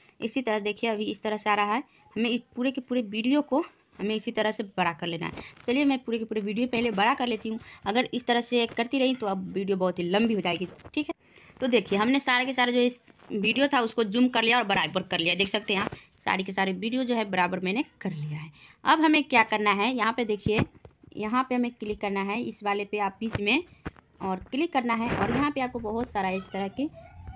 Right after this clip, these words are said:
एनिमेशन मिल जाएगा। तो इसको जो भी रखना चाहिए यहाँ पे बहुत सारा आपको मिल जाएगा। इस तरह से देखिए, इस तरह से घूमने वाला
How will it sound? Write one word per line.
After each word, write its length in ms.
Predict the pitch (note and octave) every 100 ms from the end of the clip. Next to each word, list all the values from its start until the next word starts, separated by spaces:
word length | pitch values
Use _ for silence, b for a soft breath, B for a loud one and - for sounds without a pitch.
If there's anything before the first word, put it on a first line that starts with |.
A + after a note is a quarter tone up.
| - - G#3+
एनिमेशन 460 | A#3 A3+ A#3+ A#3+
मिल 120 | G3+
जाएगा। 220 | F#3+ F#3 G3+
तो 100 | B3
इसको 540 | B3+ - - D4 F4 - - - - - -
जो 180 | G3+ D#4
भी 100 | D#4
रखना 220 | C4 A#3+
चाहिए 100 | A3+
यहाँ 140 | A#3
पे 60 | A#3
बहुत 220 | C4 D#4+
सारा 180 | D4+ B3
आपको 160 | A3+ A#3
मिल 160 | G#3+
जाएगा। 180 | G#3+ G#3+
इस 120 | G#3+
तरह 160 | G#3+ G#3
से 80 | G3+
देखिए, 300 | G3 B3+ C4+ _ _ _ _ _ _
इस 140 | G#3+ G3
तरह 140 | G#3+
से 120 | G3+
घूमने 240 | G#3+ G#3+ G#3
वाला 440 | G3+ G3+ G3 G3